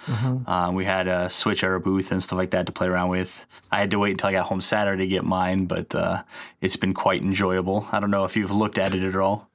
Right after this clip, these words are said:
Speaker 1: Well, all I've seen were a few, um, people on my wall, uh, really complaining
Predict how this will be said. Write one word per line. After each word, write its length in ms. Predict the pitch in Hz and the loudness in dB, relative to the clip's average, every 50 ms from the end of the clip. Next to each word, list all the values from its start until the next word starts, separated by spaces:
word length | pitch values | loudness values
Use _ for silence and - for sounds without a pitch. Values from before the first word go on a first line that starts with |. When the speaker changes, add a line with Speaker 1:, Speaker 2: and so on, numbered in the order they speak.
| _ _ _ - | _ _ _ -4
Speaker 1:
Well, 320 | 233 185 180 180 180 - _ _ - | 0 2 2 2 0 -6 _ _ -2
all 280 | 175 175 185 202 196 196 | 2 2 2 2 4 2
I've 160 | 190 175 147 | 2 2 0
seen 460 | - - 175 170 165 160 160 160 - - _ _ - | 0 2 4 4 4 4 4 2 0 -4 _ _ -2
were 180 | 147 139 135 131 | 0 2 2 2
a 40 | |
few, 480 | - - 165 165 160 160 156 156 156 156 | 2 0 2 2 4 2 2 0 -2 -2
um, 460 | - 135 127 127 123 123 120 120 120 - _ _ _ - - _ _ - | 0 0 2 2 2 2 0 -2 -4 -6 _ _ _ -20 -20 _ _ -4
people 280 | - 170 160 151 139 | -4 -4 0 0 0
on 140 | 135 127 127 | 2 2 2
my 220 | 131 135 131 131 | 2 2 2 2
wall, 480 | 127 131 131 127 127 123 123 123 - - | 2 2 2 2 4 2 2 0 -2 -4
uh, 320 | - 127 120 117 113 117 - _ _ _ _ _ _ _ _ _ _ _ _ _ _ _ - - _ _ - | -2 -2 0 0 0 -2 -4 _ _ _ _ _ _ _ _ _ _ _ _ _ _ _ -20 -20 _ _ -2
really 340 | 135 131 151 156 135 131 - | 2 4 4 4 4 2 0
complaining 840 | - 135 127 110 - - - 135 139 143 143 139 127 117 - | 0 -2 -2 -2 -4 -4 -2 0 2 2 2 2 0 -2 -4